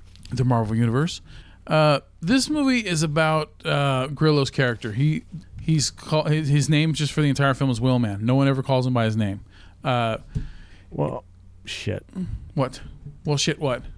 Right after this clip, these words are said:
Speaker 2: Never mind. I wanted to talk about something else before we got into this.
Speaker 1: Oh.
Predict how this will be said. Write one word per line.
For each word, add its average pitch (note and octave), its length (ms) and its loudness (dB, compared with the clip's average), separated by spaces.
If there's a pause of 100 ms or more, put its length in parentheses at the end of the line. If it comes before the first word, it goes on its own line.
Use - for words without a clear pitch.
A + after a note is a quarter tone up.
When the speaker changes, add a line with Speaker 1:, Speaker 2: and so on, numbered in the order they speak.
(280)
Speaker 2:
Never B2 160 4
mind. F#2 320 -2
I A#2+ 120 2
wanted C3 260 4
to A2+ 60 4
talk A2 200 4
about G2+ 140 0
something G2 240 -2
else G2 140 2
before G2+ 300 0
we G2 80 2
got G2 160 2
into G2 200 0
this. G2 240 -2 (340)
Speaker 1:
Oh. G3 240 2